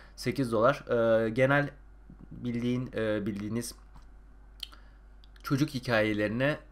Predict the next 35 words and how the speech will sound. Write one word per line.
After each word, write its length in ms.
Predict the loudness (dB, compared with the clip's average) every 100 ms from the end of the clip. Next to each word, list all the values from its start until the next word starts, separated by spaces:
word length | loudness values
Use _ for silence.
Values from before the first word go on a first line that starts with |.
| -20 -20 -6
farklı 360 | -4 -2 -2 -4
bir 140 | -2
bakışla 580 | -4 -6 -10 -2 -2 -2 -10 -14
anlatıyor. 680 | -8 -8 -8 -8 -2 0 0
Ki 200 | -2 -2
bunun 240 | -2 -4
bir 80 | -6
kitabı 340 | -6 -6 -4 -2
var 160 | -2
zaten, 320 | 0 -2 -2
Walk 280 | -4 -4 -6
of 180 | -8 -8
Among 320 | -6 -4 -4
Us'ın. 260 | -8 -8 -10 -12 -20 -20 -20 -8
Ee, 120 | -4
güzel 420 | -2 2 8 8 6
bir 160 | -2 -6 -4
oyun, 300 | -2 -2 -4 -8 -6
iyi 200 | -4 -2
bir 40 |
oyun. 240 | -2 -2
Berk'in 300 | -2 -2 -4
de 60 | -8
serisi 380 | -6 -6 -4 0
var. 180 | 0 0 -12 -20 -20 -20 -6
Ee, 260 | -4 -2 0
Telltale'in 400 | 2 4 4 2
oyunları 300 | 2 2 0
sevenler 400 | 2 4 4 2
için 260 | -2 -4 -8 -14 -16 -8
kesinlikle 340 | -6 -4 -6
tavsiye 320 | -4 -4 -4
edebileceğim 440 | -6 -6 -6 -6 -4
bir 40 |
şey. 260 | -4 -4